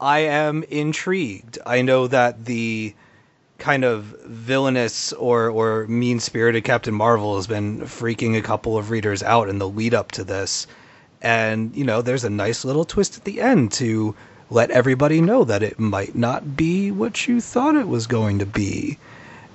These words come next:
And so I'm very intrigued. And yeah, I mean, these pages are just epic. The two characters between, you know, Thor and Captain Marvel blasting each other through the stars and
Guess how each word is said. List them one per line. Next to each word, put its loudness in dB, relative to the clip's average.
And 0
so 0
I'm 0
very 2
intrigued. -8
And 2
yeah, 4
I 4
mean, 2
these -2
pages 0
are -2
just -6
epic. -8
The -6
two 0
characters 0
between, -2
you 0
know, 2
Thor 4
and -2
Captain -2
Marvel 0
blasting 0
each 2
other 4
through -4
the -2
stars 4
and -4